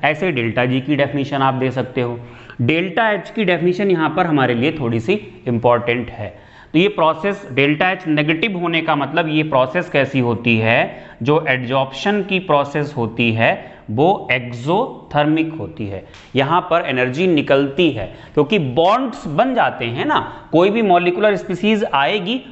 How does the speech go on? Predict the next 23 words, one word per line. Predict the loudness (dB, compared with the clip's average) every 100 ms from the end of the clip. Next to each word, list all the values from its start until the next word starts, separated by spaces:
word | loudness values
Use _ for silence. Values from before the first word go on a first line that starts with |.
| -2
वो | 2
यहाँ | 4 2
जुड़ | 2 0
जाएगी, | 2 2 2 -4
Chemical | 0 2 2 2 2
bonding | 4 4 4 2 2
की | -2
phenomena | -2 0 2 2
हो | 2 0
रही | 0 -2
है। | -4 -8 -14 -16 -10 0
भले | 2 2
ही |
वो | 2 0
किसी | -2 -4 -2
type | 2 2 0 0
का | 0
bond | 2 0 0
हो, | 0 2
physical | 2 2 2 2 2
attractive | 0 -2 -2 -6
force | -4 0 0 0
हो | -2 -2